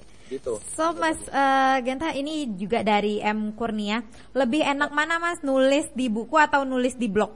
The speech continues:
Speaker 1: Lebih enak mana? Dua-duanya enak sih ya menurut aku. Intinya ya, no, temuin platform yang bikin kamu nyaman. Kalau misalnya kamu lebih nyaman di blog,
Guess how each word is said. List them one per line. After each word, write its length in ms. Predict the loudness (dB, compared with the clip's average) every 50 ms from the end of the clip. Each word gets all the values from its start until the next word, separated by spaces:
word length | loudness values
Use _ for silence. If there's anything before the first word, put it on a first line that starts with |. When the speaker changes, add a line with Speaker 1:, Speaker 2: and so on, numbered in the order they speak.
| -14 -20 -20 -20 -20 -20 -20 -20 -20 -20 -20 -20 -20 -20 -20 -20 -20 -20 -8
Speaker 1:
Lebih 320 | -4 -4 -2 -2 0 0 0
enak 240 | 0 -2 -4 -8
mana? 400 | -4 -4 -2 -2 0 0 -2 -2 -2 -4
Dua-duanya 640 | 2 6 8 10 10 10 10 8 8 8 8 6 0 -2
enak 320 | -2 2 2 0 0 0 0
sih 80 | 4
ya 80 | 4 4
menurut 240 | 4 4 0 2 2
aku. 320 | 2 2 2 -2 -4 -4 -6 -14 -20 -20 -20 -20 -6 -2
Intinya 340 | -2 -2 0 0 -2 0 0
ya, 140 | 0 0 0
no, 140 | 0 0 -2
temuin 380 | 0 2 2 2 4 2 0 2
platform 400 | 4 4 4 6 4 2 4 4
yang 100 | 2 2
bikin 220 | 2 2 2 2
kamu 240 | 4 2 4 4 0 0
nyaman. 240 | 0 2 0 0
Kalau 180 | 4 6 4 6
misalnya 320 | 4 2 -2 0 0 -2 -2
kamu 260 | -2 -4 -2 -2 -4
lebih 160 | -4 -4 -8 -10 -10 -14 -12 -4
nyaman 320 | -4 -4 -2 -2 -4 -4
di 160 | -4 -10 -12 -12
blog, 260 | -8 2 2 2 2